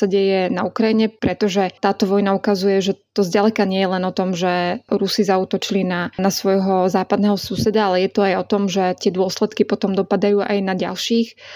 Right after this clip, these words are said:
Teraz mali sme vlastne podcast o, o tom, a, ako Rusi odstúpili od čiernomorskej obilnej iniciatívy a to, pokiaľ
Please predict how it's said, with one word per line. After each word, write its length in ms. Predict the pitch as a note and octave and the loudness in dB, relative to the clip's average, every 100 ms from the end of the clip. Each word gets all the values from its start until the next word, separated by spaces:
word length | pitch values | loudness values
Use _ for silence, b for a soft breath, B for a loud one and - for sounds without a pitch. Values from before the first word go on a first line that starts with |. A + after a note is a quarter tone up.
| B | B
Teraz 480 | - - F#3 - - - | -6 -2 -2 -4 -10 -4
mali 320 | - G3+ F#3+ | 0 2 2
sme 400 | F#3+ G3 F#3+ B3+ C4 | 2 2 0 -2 -4
vlastne 320 | F#3 F#3 A3 | -6 -2 -2
podcast 560 | - G3+ - G3 F#3+ - G3 | -2 -4 0 -2 -2 -4 0
o, 160 | F#3 F3+ B B B B _ | 0 -2 B B B B _
o 120 | - | -6
tom, 320 | - G#3 F#3+ F#3+ | 0 0 2 0
a, 400 | - F#3+ F#3+ - | -2 -2 -2 -4
ako 400 | - G#3+ F#3+ F3+ | -4 0 0 -2
Rusi 240 | - G3 | -2 -2
odstúpili 560 | - - G#3+ - F#3+ - | -4 -2 -2 0 0 -2
od 240 | F#3+ - | -4 -2
čiernomorskej 880 | G3+ - G#3 G#3 G3 G3 - G3+ G3 | -4 0 0 0 0 -2 -2 0 0
obilnej 640 | F#3+ G3+ G3 F#3 F3+ F3 B B - | 0 0 0 -2 -4 -8 B B -2
iniciatívy 1040 | G3+ G3+ G#3 G3 A3 G#3 G#3 G#3+ - - | -2 0 -2 0 0 2 2 0 -2 -4
a 240 | F#3 F3+ - _ _ G#3 | -2 -2 -4 _ _ 0
to, 400 | G#3 A3 - _ _ _ _ _ | 0 0 -4 _ _ _ _ _
pokiaľ 720 | - - - A3+ - G#3 G3 | -14 -8 -2 0 0 0 0